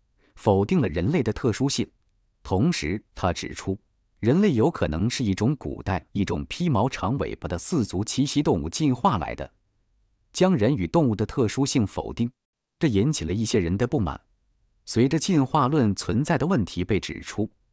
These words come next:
这些人开始质疑进化论推测的人类起源。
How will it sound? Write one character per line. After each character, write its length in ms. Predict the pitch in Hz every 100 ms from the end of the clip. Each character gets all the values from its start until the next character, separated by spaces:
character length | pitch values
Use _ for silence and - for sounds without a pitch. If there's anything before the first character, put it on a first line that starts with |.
| _
这 140 | - 110
些 140 | 117
人 280 | 82 87 113
开 200 | - 98
始 160 | 92 87
质 160 | -
疑 160 | 76 - _ _ _
进 260 | - 196 143
化 220 | 165 127
论 260 | 156 151 -
推 240 | - 135 139
测 220 | - 92
的 80 | 71
人 180 | 69
类 160 | 110 147
起 300 | - - 57
源。 320 | 53 - 92